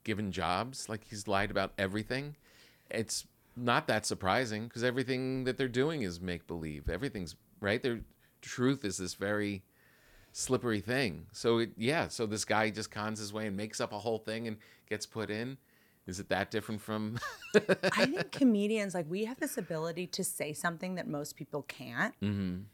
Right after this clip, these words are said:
Speaker 2: which is, "I don't know."
Speaker 1: Yeah.
Speaker 2: We're really comfortable in the, like, "I don't know what's gonna happen."
Speaker 1: Yeah, right.
Speaker 2: And everyone else is like, "What do you mean?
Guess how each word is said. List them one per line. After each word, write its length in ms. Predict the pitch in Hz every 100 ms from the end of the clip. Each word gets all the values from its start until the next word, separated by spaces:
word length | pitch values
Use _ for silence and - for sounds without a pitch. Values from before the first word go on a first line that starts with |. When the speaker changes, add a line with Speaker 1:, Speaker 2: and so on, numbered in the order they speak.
| -
Speaker 2:
which 260 | 180 -
is, 180 | 170 156 -
"I 140 | 147
don't 220 | 160 151 143
know." 320 | 135 - - _ _ _ -
Speaker 1:
Yeah. 320 | 92 90 85 82
Speaker 2:
We're 120 | 196
really 260 | 196 240 277
comfortable 800 | - 160 156 190 180 214 220 -
in 180 | 180 180
the, 80 | 170
like, 260 | 156 151 - _ _
"I 180 | 123 147
don't 100 | 202
know 140 | 220 247
what's 140 | 226
gonna 140 | - 208
happen." 380 | 165 147 151 147
Speaker 1:
Yeah, 320 | 120 170 101 87 _ _
right. 240 | 101 113 151
Speaker 2:
And 80 | 190
everyone 180 | 196 196
else 100 | 175
is 40 |
like, 140 | 214 - -
"What 100 | 226
do 40 |
you 40 | 269
mean? 220 | 349